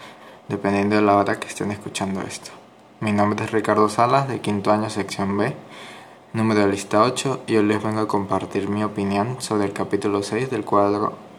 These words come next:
número uno de la obra Venezuela Heroica de Eduardo Blanco.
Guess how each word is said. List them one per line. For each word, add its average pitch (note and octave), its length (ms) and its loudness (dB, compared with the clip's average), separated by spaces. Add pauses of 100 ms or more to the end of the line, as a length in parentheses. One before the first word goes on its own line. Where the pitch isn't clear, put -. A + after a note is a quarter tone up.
(140)
número G#2+ 420 0
uno C#3 340 -2 (600)
de A2 180 2
la G2+ 160 8
obra A2+ 340 4
Venezuela G#2 800 0 (320)
Heroica A2+ 600 2
de G#2+ 100 2
Eduardo G2+ 400 0
Blanco. - 420 -2